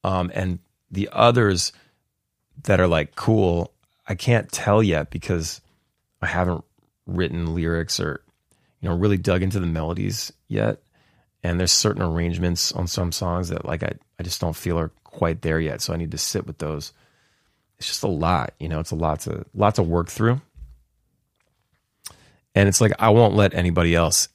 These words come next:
edit the stuff. Like, I have to do everything. I have to do, <laughs> part of it's a control thing. Um, and I recognize that, but also it's like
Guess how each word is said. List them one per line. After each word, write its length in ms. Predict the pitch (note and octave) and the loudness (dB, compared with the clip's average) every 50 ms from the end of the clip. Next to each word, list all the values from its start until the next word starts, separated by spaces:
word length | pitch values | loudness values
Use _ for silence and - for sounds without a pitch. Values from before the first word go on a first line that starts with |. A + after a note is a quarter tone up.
| _ - | _ -2
edit 320 | F#2 F2+ E2+ D#2+ D2+ - - _ _ _ _ _ _ _ _ _ _ _ _ _ _ - | -2 0 0 -2 -4 -8 -12 _ _ _ _ _ _ _ _ _ _ _ _ _ _ -10
the 80 | - - | -8 -6
stuff. 360 | - - - E2+ D#2 D2 - | -6 -4 0 0 -2 0 0
Like, 140 | E2+ F2 F2+ | -2 0 0
I 60 | F2+ | 0
have 140 | F#2+ G2 F2+ | 0 0 0
to 80 | F2+ D#2+ | -2 -4
do 200 | E2 E2+ E2 E2 | -2 -2 -2 -2
everything. 400 | D#2+ - D2+ - - - - - | -4 -4 -6 -8 -8 -8 -8 -4
I 60 | E2+ | -4
have 100 | E2+ - | -4 -6
to 80 | - | -6
do, 100 | - - - - - - _ _ _ _ _ _ _ _ - - - - | -6 -6 -6 -6 -10 -16 _ _ _ _ _ _ _ _ -20 -20 -20 -20
<laughs> 760 | _ _ _ _ _ _ _ _ - _ _ _ _ _ - - | _ _ _ _ _ _ _ _ -20 _ _ _ _ _ -4 2
part 200 | - A2+ A2 A2 | 6 6 8 8
of 80 | G#2+ | 6
it's 140 | G#2+ - - | 6 4 2
a 60 | F#2+ | 0
control 400 | - E2+ E2 - - F#2 E2 D#2+ | 0 -2 -4 0 2 2 2 2
thing. 440 | D2+ - - D#2 D#2+ E2 F2 F2+ - _ _ _ _ | 0 -2 -2 -2 -2 -2 -4 -6 -8 _ _ _ _
Um, 480 | - F2 E2+ E2 E2 E2 E2+ F#2 F2+ - _ _ _ _ _ _ _ _ - A2 | -8 -6 -4 -4 -4 -6 -6 -8 -10 -12 _ _ _ _ _ _ _ _ -10 -8
and 120 | G2+ E2+ | -6 -4
I 80 | E2+ E2 | -4 -4
recognize 580 | D#2+ E2 D#2+ - D#2+ D2+ D#2 D#2 D2+ D2 - | -4 -4 -4 -4 -6 -6 -4 -6 -6 -6 -4
that, 280 | - D#2 D2+ D#2 - _ _ _ _ _ _ _ _ _ _ _ _ _ _ - | -2 -2 -2 -2 -4 _ _ _ _ _ _ _ _ _ _ _ _ _ _ -4
but 100 | - E2 | 0 2
also 360 | F#2+ A2+ A2+ - A#2+ G2+ F#2 | 4 4 4 4 2 2 2
it's 160 | F2 - - | 0 0 0
like 260 | F#2+ E2+ E2+ - - | 2 0 0 -2 -6